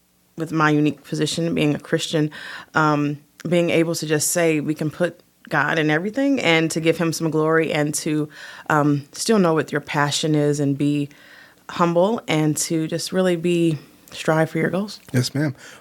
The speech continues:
Speaker 2: What would you say are some lessons, motivational speeches that you were taught at a young age about basketball that you still instill with you now and you try to pass on to the next generation of coaches or players?
Speaker 1: Um, ooh, that, that's a,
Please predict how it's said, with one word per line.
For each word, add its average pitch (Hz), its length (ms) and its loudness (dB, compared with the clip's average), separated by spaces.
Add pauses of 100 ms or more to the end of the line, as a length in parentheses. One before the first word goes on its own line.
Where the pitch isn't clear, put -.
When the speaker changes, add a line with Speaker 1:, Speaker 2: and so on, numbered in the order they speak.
Speaker 2:
What 139 140 2
would 170 100 0
you 175 60 4
say 165 140 2
are 156 100 4
some 147 240 2
lessons, 147 500 2 (100)
motivational 135 680 2
speeches 135 480 0 (240)
that 120 180 2
you 135 120 4
were 139 100 4
taught 120 340 0 (480)
at 120 120 4
a 113 40 4
young 113 240 4
age 110 180 0
about 113 200 -2
basketball 113 400 -4
that 110 140 -2
you 113 60 -4
still 120 280 2
instill 113 460 0
with 117 200 -2
you 113 80 -2
now 123 400 2 (280)
and 120 80 4
you 120 40 2
try 107 140 -2
to 104 80 -6
pass 110 300 -2
on 107 160 -4
to 117 100 -6
the 113 80 -4
next 123 240 0
generation 104 420 0
of 104 120 -4
coaches 110 340 2
or 104 80 -2
players? 107 440 -4 (440)
Speaker 1:
Um, 220 480 2 (1400)
ooh, 330 140 2
that, 208 280 0
that's 220 280 -2
a, 202 140 -4